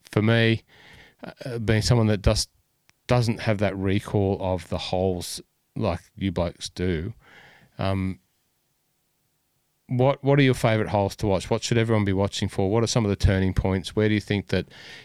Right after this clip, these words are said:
you know, the, the Masters can be won and lost, um, in and around the Augusta, uh, property? Rocket, go to you first 'cause you're the, you know, the almanac on holes and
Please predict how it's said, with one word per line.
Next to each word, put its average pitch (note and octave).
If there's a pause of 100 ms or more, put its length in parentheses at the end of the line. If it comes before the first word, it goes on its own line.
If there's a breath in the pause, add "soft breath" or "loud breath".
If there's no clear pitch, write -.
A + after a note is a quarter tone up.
you F#2+
know, F2+
the, F#2
the F2+ (120)
Masters G2+
can -
be F#2
won F#2+
and F#2
lost, - (160)
um, F#2 (160)
in G2
and F2+
around F2+
the F2
Augusta, F2 (500 loud breath)
uh, F#2
property? G2+ (1120)
Rocket, -
go A2+
to F#2+
you F#2
first E2+
'cause E2
you're E2+
the, D#2
you F2
know, D#2
the C#2+
almanac D2+
on D2
holes D#2
and C#2+